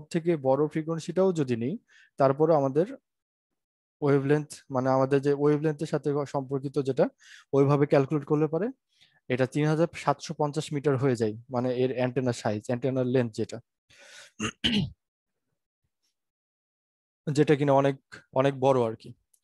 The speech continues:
তো এত বড় antenna size আমরা করতে চাই না, প্রায় তিন কিলোমিটার, তিন কিলোমিটার যদি আমাদের অ্যান্টেনার length হয়, এটা খুবই অসুবিধাজনক। তো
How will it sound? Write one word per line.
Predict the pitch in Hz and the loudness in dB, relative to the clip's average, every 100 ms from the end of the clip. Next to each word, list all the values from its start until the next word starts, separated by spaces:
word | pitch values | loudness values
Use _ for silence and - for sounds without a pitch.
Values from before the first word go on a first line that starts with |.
| _ _ _ - | _ _ _ -4
তো | |
এত | 113 139 | -2 2
বড় | 180 180 190 185 175 - | 2 2 2 0 -2 -4
antenna | 151 151 156 | -6 -2 -2
size | - 156 156 147 - 160 | 2 2 2 -2 -12 -6
আমরা | 139 135 139 | 0 2 2
করতে | 131 127 139 | 0 -4 -2
চাই | 131 127 | 0 -2
না, | 220 - | -4 -2
প্রায় | 139 139 | 0 0
তিন | - 165 | 0 -4
কিলোমিটার, | 156 165 127 113 113 | 0 0 0 -4 -8
তিন | 147 143 | -8 -4
কিলোমিটার | 151 151 151 147 | 0 0 0 -2
যদি | 143 147 | 0 0
আমাদের | 139 139 | -2 -2
অ্যান্টেনার | 127 120 135 139 | -4 -2 -2 0
length | 127 131 135 131 | 0 0 0 -2
হয়, | 120 - _ _ - | -2 -4 _ _ -4
এটা | 170 | -2
খুবই | 180 160 | 2 2
অসুবিধাজনক। | 143 139 123 113 104 113 - _ _ - - - - | 2 0 -2 -2 -6 -12 -18 _ _ -20 -20 -20 -2
তো | 135 135 | 2 4